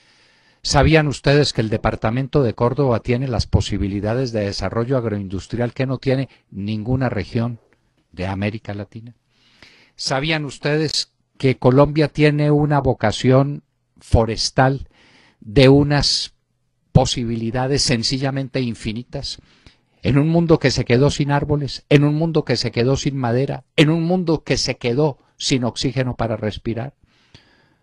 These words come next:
¿Sabían ustedes que pese a todo seguimos siendo una potencia hídrica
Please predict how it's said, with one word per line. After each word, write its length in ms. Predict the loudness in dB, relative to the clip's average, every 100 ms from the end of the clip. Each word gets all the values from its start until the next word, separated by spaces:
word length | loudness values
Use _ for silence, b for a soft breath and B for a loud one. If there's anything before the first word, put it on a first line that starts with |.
| b _ -10
¿Sabían 460 | -4 -2 -2 -2 -2
ustedes 500 | -4 0 0 0 -2
que 160 | -4
pese 460 | -2 0 0 0 -2
a 20 |
todo 320 | -2 0 0
seguimos 480 | -2 -6 -6 -6 -6
siendo 400 | -4 -4 -2 0
una 300 | 0 0 -2
potencia 800 | -4 -4 -4 -4 -6 -6 -6 -8 _ _
hídrica 560 | -2 -2 -2 -4 -8